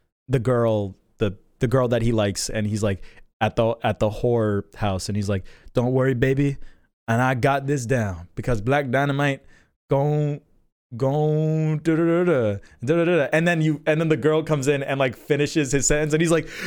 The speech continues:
"You for real? Shut the fuck up! Oh my fucking God!" <laughs> Like, I thought the, the theater, like, went crazy for that one. That one was, that one was really good.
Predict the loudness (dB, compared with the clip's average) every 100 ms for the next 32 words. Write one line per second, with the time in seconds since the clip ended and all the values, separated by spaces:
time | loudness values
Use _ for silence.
0 | 0 2 4 4 4 4 2 2 2 0
1 | 2 2 4 4 2 4 2 4 2 2
2 | 4 4 4 2 2 2 2 2 0 -4
3 | -12 -14 -20 -6 0 2 0 0 0 2
4 | 2 2 2 2 2 0 0 2 2 0
5 | 0 0 0 2 2 2 2 0 0 0
6 | 0 -2 -2 2 2 0 0 0 -2 -4
7 | -2 0 2 2 2 2 2 2 2 2
8 | 0 2 0 0 -4 -10 -12 -14 0 0
9 | 2 0 0 0 0 -2 -2 -6 -6